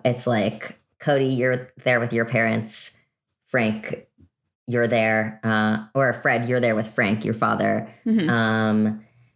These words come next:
Speaker 1: Hank and George, I imagine that you're just there with your, your friends and their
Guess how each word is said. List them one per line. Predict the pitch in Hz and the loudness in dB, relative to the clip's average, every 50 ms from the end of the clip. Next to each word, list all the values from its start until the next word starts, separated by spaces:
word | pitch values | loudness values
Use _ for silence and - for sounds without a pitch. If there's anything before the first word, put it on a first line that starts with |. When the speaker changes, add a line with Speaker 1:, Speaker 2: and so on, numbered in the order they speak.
| _ _ | _ _
Speaker 1:
Hank | _ - 170 165 160 - | _ -2 -2 0 0 2
and | 170 165 143 | 0 0 0
George, | - 143 139 143 147 139 - | 0 0 2 2 0 0 0
I | 135 | 0
imagine | 127 120 117 117 120 117 127 127 120 | 2 2 2 2 2 2 2 2 2
that | 117 110 - | 2 0 0
you're | 120 120 | 0 0
just | 110 110 120 117 - | 0 0 0 -2 0
there | - 117 113 110 | 0 0 2 2
with | 113 113 - | 0 -2 -2
your, | 117 110 110 107 107 107 107 110 - - - | -2 0 2 2 2 2 0 -2 -4 -6 -2
your | 117 113 | -2 -2
friends | 113 - - 110 107 107 110 107 | -2 0 -2 0 2 2 2 2
and | 110 110 110 110 | 2 0 2 2
their | 110 98 107 107 107 107 110 117 - - | 2 2 2 2 0 0 -2 -4 -8 -14